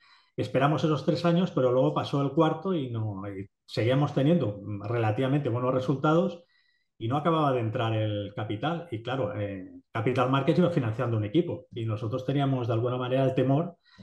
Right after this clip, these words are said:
de que se cansase y dijera, "Bueno, pues chicos, pues, eh, hasta aquí. Eh, el producto puede ser muy bueno, tiene buena rentabilidad, pero aquí no hay nadie que lo quiera comprar".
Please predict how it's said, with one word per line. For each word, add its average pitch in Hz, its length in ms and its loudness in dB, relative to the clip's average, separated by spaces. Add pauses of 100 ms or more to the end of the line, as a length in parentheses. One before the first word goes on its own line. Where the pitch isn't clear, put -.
(300)
de 113 240 -2
que 113 360 2
se - 140 -2
cansase 135 540 0
y 165 60 4
dijera, 110 260 0
"Bueno, 113 200 -2
pues - 220 -8
chicos, 120 320 -4
pues, 98 280 -8
eh, 95 160 -8 (180)
hasta 104 260 -8
aquí. 135 340 -4
Eh, 104 260 -2
el 110 80 -8
producto 113 320 0
puede 123 160 4
ser 127 120 4
muy 127 100 0
bueno, 156 280 6
tiene 131 140 0
buena 127 180 0
rentabilidad, 127 600 -2
pero 127 140 -2
aquí 113 160 -4
no 143 80 -2
hay 139 40 -2
nadie 127 180 -2
que 117 80 0
lo 110 60 -2
quiera 107 180 -2
comprar". 113 420 -4